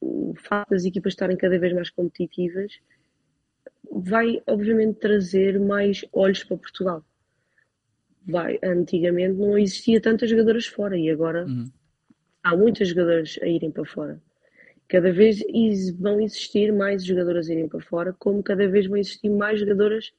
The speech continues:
Speaker 1: a virem para Portugal. Porque, efetivamente, o nosso campeonato está-se a tornar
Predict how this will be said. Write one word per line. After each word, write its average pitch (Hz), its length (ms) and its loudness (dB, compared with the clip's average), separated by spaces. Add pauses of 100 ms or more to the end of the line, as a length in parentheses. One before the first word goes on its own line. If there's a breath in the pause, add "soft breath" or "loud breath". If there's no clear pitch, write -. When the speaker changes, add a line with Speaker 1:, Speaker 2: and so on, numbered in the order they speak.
Speaker 1:
a 208 100 0
virem 214 280 4
para 220 140 -2
Portugal. 226 400 -4 (480)
Porque, 208 240 -4
efetivamente, 240 600 2
o 247 40 0
nosso 247 180 -4
campeonato 233 480 -2
está-se 233 160 -2
a 214 40 0
tornar 220 480 -2